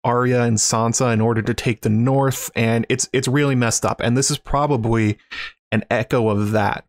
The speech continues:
where he was trying to set up for the reader early that even though you like Tyrion,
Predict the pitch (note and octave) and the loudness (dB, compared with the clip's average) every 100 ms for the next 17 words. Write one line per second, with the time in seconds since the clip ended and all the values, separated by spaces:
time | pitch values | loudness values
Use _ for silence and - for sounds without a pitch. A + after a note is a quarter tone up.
0 | - A#2 A2+ B2+ A#2 D#3+ C#3 C#3 D3+ C3 | -2 -2 2 0 0 0 0 0 0 -2
1 | - A#2+ A2 C3 A#2+ A2+ C3+ D3 B2+ A2 | 0 0 2 0 0 0 0 2 2 2
2 | G#2+ - - - A2+ A2 - - E3 E3 | -2 -8 -18 -10 -2 0 0 -2 0 2
3 | C#3+ B2 A#2 A#2+ A#2+ - - C#3 B2 A2 | 2 2 2 2 0 -4 -2 2 2 2
4 | G#2+ | 2